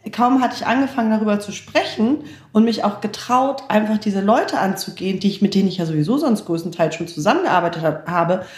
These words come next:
aber eben damals dann für Verlage, für Zeitschriften, für Zeitungen.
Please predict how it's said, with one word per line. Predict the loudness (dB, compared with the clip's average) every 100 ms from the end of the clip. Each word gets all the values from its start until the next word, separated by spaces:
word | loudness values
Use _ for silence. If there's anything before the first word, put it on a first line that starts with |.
| -4
aber | 0
eben | 2 2
damals | 2 2 0 -2
dann | -4 -4
für | -4 0 0 0 -6 -20 _
Verlage, | 2 4 4 2 -2
für | -6
Zeitschriften, | -2 -2 -2 -4 -8
für | -8
Zeitungen. | 0 0 0 -6